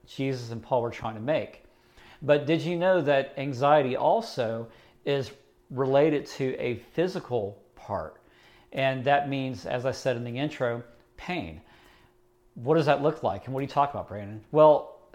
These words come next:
<laughs> anxiety,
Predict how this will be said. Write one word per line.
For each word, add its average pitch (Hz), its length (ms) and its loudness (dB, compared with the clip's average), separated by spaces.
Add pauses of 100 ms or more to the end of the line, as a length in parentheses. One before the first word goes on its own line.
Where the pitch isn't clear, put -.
(120)
<laughs> - 1700 -16
anxiety, 143 880 4